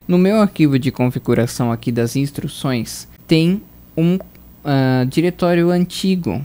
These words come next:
que a gente antigamente no cent O S seis, a gente tinha order D N allow,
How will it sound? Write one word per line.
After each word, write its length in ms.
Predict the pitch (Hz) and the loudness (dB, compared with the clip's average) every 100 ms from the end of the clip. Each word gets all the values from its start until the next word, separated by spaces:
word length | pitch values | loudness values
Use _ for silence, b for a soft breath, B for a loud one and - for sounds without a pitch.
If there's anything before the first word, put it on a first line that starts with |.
| - - - | -12 -20 -20
que 320 | - 123 123 120 | -2 2 2 2
a 80 | |
gente 560 | 120 131 127 139 131 123 | 0 -2 -2 0 2 2
antigamente 680 | 120 123 131 123 127 147 - | 0 -2 -2 0 0 0 0
no 120 | 123 | -2
cent 300 | - 127 123 | 0 0 2
O 20 | |
S 240 | 117 117 123 | 2 2 -2
seis, 580 | - 131 151 143 - - B B B | 2 6 6 6 0 -8 B B B
a 120 | 135 | -2
gente 340 | 135 135 143 | 2 0 0
tinha 480 | 139 - 143 131 104 - | -8 -2 0 0 -2 0
order 480 | 131 123 113 110 110 | 2 2 2 -2 -2
D 160 | 120 | 0
N 340 | 123 120 117 - | 2 2 2 -2
allow, 560 | - 135 127 123 151 - | -2 2 4 4 2 -2